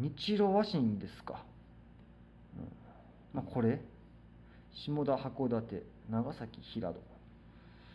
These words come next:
あー、誤っているもの。これ意外と初っ端から細かいね、ちょっとね。ね。えー、日米和親条約の後、日露和親、プチャーチと結びますね。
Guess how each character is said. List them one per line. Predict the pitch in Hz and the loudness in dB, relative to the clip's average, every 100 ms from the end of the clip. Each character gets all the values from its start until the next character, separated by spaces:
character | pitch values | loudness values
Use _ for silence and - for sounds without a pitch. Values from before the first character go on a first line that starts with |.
| - - - - - | -20 -20 -20 -16 -12
あ | 71 65 - - - 113 | -12 -12 -14 -16 -10 -4
ー、 | |
誤 | 131 131 | 0 0
っ | 123 | 0
て | - 76 | -6 -10
い | |
る | 73 | -8
も | - | -12
の。 | - - - - - - - - - - - - - - - - - - - - - | -16 -20 -20 -20 -20 -20 -20 -20 -20 -20 -20 -20 -20 -20 -20 -20 -20 -20 -20 -18 -2
こ | 175 | 2
れ | 135 | 6
意 | |
外 | 151 156 | 6 6
と | 147 | 2
初 | - | 2
っ | |
端 | 156 156 | 2 4
か | |
ら | 139 | 2
細 | - 147 | 4 2
か | 139 | 2
い | 113 | 0
ね、 | |
ち | 101 | -2
ょ | |
っ | |
と | 82 | -8
ね。 | 82 92 - - - - - - - - - - - - - - - - - | -10 -10 -14 -18 -20 -20 -20 -20 -20 -20 -20 -20 -20 -20 -20 -20 -20 -18 -12
ね。 | - - - - - - - | -10 -10 -12 -20 -20 -20 -6
え | - 143 139 135 139 135 | 2 2 4 2 0 0
ー、 | 147 | 2
日 | 190 254 254 | 4 6 8
米 | 254 233 214 | 12 12 12
和 | 190 | 10
親 | 180 185 | 10 8
条 | 151 | 8
約 | 127 - | 4 0
の | 101 147 170 | -2 4 6
後、 | 151 120 | 6 4
日 | 143 185 | 4 6
露 | 190 | 6
和 | 185 | 6
親、 | 135 117 | 4 0
プ | - | 0
チ | 165 | 2
ャ | |
ー | 147 | 2
チ | - | 0
と | 120 | -4
結 | 117 120 | -2 0
び | |
ま | 120 | -2
す | 117 | 0
ね。 | 110 - | -4 -4